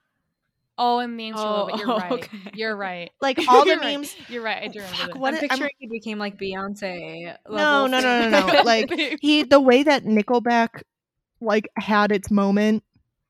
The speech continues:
Speaker 3: where, like,
Speaker 2: Oh.
Speaker 3: that was, like, every
Speaker 1: Okay,
Speaker 3: meme
Speaker 1: yeah.
Speaker 3: was
Speaker 2: Yeah.
Speaker 3: about that. Every meme was about him.
Speaker 2: Peak
Speaker 3: Oh,
Speaker 2: meme
Speaker 3: do
Speaker 2: culture.
Speaker 3: you remember the song We Are Number One? Okay.
Speaker 2: I don't
Speaker 3: Well,
Speaker 2: know.
Speaker 3: it
Speaker 2: A,
Speaker 3: was
Speaker 2: a
Speaker 3: a
Speaker 2: Lazy
Speaker 3: big
Speaker 2: Town song?
Speaker 3: Yeah, but it, and it's him and, like, his, like,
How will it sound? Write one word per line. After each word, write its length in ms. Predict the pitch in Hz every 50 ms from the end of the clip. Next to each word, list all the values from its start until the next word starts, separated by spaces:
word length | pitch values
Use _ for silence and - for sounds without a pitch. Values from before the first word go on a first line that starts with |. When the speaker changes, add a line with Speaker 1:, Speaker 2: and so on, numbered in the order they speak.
| _ _
Speaker 3:
where, 280 | - 214 214 196 196 196
like, 260 | 196 196 180 190 165 160
Speaker 2:
Oh. 220 | 165 165 170 185 185 _ _ _ 202 202
Speaker 3:
that 160 | 196 185 160
was, 120 | 180 202 190
like, 120 | 202 196 - 220 220
every 160 | 190 196 196
Speaker 1:
Okay, 40 | 190 190
Speaker 3:
meme 140 | 185 180
Speaker 1:
yeah. 40 | 185
Speaker 3:
was 120 | 185 185 202
Speaker 2:
Yeah. 60 | 180
Speaker 3:
about 160 | 180 180 180
that. 260 | 180 180 180 190 - -
Every 160 | 208 226 226
meme 160 | 233 226 220
was 120 | 214 214 196
about 180 | 202 190 -
him. 140 | - 202 196
Speaker 2:
Peak 100 | 208 208 -
Speaker 3:
Oh, 300 | 247 247 254 247 233 214
Speaker 2:
meme 40 | 208
Speaker 3:
do 60 | 180 - -
Speaker 2:
culture. 300 | 165 151 170 - - 170
Speaker 3:
you 60 | 302
remember 200 | 302 311 311 320
the 60 | 302 294
song 320 | - 302 269 262 247 226
We 120 | 208 220 214
Are 120 | 214 214
Number 260 | 208 196 196 196 190
One? 400 | 190 185 180 175 180 185 202 220 - _ _ _ _ _ _ _ _ _ _ _ _ _ _ _ _ _ _ _ _ 339
Okay. 280 | - - - - -
Speaker 2:
I 60 | 208 202
don't 120 | 202 202
Speaker 3:
Well, 360 | 208 254 254 254 247 262 254
Speaker 2:
know. 80 | - -
Speaker 3:
it 180 | 269 269 247
Speaker 2:
A, 20 | 214 -
Speaker 3:
was 180 | 302 311 277 226
Speaker 2:
a 40 |
Speaker 3:
a 40 | 202
Speaker 2:
Lazy 100 | 208 196
Speaker 3:
big 260 | 226 240 240 247 262
Speaker 2:
Town 280 | 254 277 277 285 285 302
song? 380 | - - 311 320 320 320 330 349
Speaker 3:
Yeah, 460 | 262 294 262 226 180 98 78 62 71
but 260 | - - - 262 247
it, 160 | 247 247 - - -
and 160 | - 240 233
it's 160 | 240 220 - -
him 540 | - - 254 294 285 269 254 226 214 208 170 -
and, 180 | 214 220 208
like, 160 | 196 196 190
his, 320 | - - 220 226 208 185 -
like, 380 | 202 202 190 190 190 - -